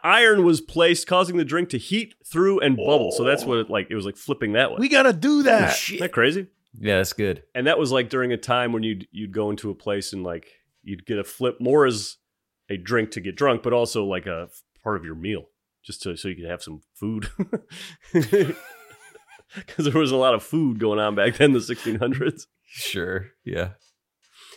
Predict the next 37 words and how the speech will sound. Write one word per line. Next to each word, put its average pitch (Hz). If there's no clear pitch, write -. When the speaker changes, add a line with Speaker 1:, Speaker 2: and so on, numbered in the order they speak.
Speaker 1:
Uh, 131
that's 185
all 269
I 233
have 135
to 113
say 104
about 92
that. 87
I 101
s-, -
I 101
gave 120
you 151
the 123
recipe, 117
and 113
I 123
think 123
it's -
time 113
to 87
flip, -
flip, 139
flip 202
out. 277
Speaker 3:
So 117
we 151
talked 151
about, 117
okay, 92
we 80
talked 98
about 90
port, 95
Porto. 85
Speaker 1:
Mm-hmm. 117